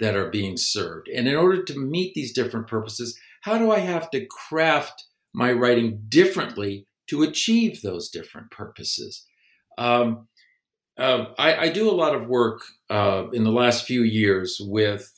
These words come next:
uh, the, uh, Mondavi, uh, Institute for, uh, Wine and Food Science at U C Davis. And, um,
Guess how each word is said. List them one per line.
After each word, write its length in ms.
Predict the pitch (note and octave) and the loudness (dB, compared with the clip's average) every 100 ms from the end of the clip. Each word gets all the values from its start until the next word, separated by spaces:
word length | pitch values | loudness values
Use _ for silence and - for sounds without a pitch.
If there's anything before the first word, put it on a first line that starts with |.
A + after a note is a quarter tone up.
| - | -10
uh, 520 | G2 F#2+ F#2 F2+ F#2 F2 F2+ | -6 -4 -4 -6 -8 -12 -12
the, 440 | G#2 F#2+ F#2 E2+ - | -8 -8 -8 -12 -8
uh, 260 | F#2 F#2 - | -6 -6 -2
Mondavi, 720 | A2+ A2 B2 B2+ A#2+ A2+ - - | 0 2 4 4 2 0 -2 -2
uh, 240 | G2+ G2+ - | 0 0 2
Institute 600 | A2+ A2 A2+ A2 G#2 - | 0 0 -6 -6 -8 -8
for, 440 | - G#2+ G2 F#2 - | -6 -4 -4 -6 -6
uh, 180 | F#2 F2 | -6 -4
Wine 320 | G#2 A#2+ A#2+ | 0 2 2
and 240 | A2+ G#2 | 0 -4
Food 240 | - G2+ E2+ | -6 -6 -4
Science 560 | - A2 F#2 E2+ D#2+ - | -6 -6 -8 -10 -12 -12
at 140 | D2 | -14
U 120 | F2+ F2+ | -16 -14
C 220 | - E2 | -12 -12
Davis. 540 | E2+ - - - - _ _ _ _ _ - | -14 -16 -16 -16 -18 _ _ _ _ _ -4
And, 540 | A#2+ A#2 A#2 A#2 A2+ - - | 0 2 2 2 0 -2 -2
um, 460 | A#2 A2+ A2 G#2+ | 2 2 2 -4